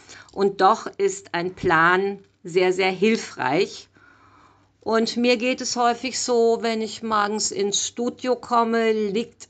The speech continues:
ein Trainingsplan von meinem Mann da mit der Aufforderung: „So habe ich heute trainiert, vielleicht möchtest du das heute ja auch nachmachen.“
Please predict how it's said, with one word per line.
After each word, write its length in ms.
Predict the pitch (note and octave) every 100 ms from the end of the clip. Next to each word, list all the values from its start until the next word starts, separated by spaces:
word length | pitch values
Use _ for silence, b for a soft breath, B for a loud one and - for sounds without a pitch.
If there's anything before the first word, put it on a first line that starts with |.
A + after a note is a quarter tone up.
| -
ein 420 | G3 G3+ G3+ G3+
Trainingsplan 1000 | - G#3 A3+ A#3+ - - A#3+ A3 A3 A3
von 400 | - G#3+ G3+ G3
meinem 360 | F#3 F3 F3 F3
Mann 320 | F#3 B3+ B3+
da 340 | G3+ G3+ C4+ - B B B B B
mit 420 | G#3 A3 A3 -
der 240 | A#3 G#3 F3+
Aufforderung: 1040 | F#3+ - - G#3 G3 G#3 F#3 G3 G3 G3+ -
„So 320 | F3 B3 A3
habe 180 | G#3 G#3
ich 160 | -
heute 400 | G3 F#3 F#3 F#3
trainiert, 800 | - - F#3 F#3 G3+ A#3+ B3+ B3
vielleicht 1120 | - - - G#3+ G3 E3+ F3 G3 F#3+ - -
möchtest 680 | F#3 F3+ G3 - G3 - -
du 80 | F#3+
das 320 | F#3 G3 -
heute 320 | D#3 E3 F#3
ja 380 | F3+ E3 E3+ -
auch 280 | - E3 E3+
nachmachen.“ 720 | F3 E3 F3+ F3 D3 C#3 C#3+